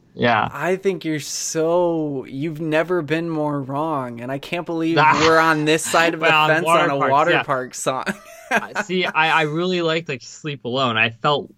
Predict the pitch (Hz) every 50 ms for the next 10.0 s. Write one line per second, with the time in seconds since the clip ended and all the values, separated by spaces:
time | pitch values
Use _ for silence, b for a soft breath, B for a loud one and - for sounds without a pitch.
0 | _ _ - - 131 123 113 117 123 120 120 123 127 131 139 131 - - _ _
1 | - 131 127 120 110 117 117 113 110 113 123 120 120 120 117 113 113 110 107 107
2 | - 104 - - 220 - 104 104 - 190 151 95 - - - - - - - -
3 | - - 113 113 117 - 123 120 - - 143 147 143 160 165 202 - 147 147 143
4 | 127 175 165 - - 190 175 165 123 113 123 139 151 151 135 117 117 117 113 -
5 | - - 117 117 117 113 - 120 120 135 147 160 175 170 - 160 - 147 156 147
6 | - - - 160 160 147 - - - 156 151 147 151 151 151 143 - - - 139
7 | 120 110 b b b b b b _ _ _ _ - - 147 151 156 165 - -
8 | 208 208 202 190 - _ _ _ _ - - - - 220 226 - 233 214 - -
9 | 180 196 190 185 190 190 175 151 147 135 139 139 143 143 127 - - 127 135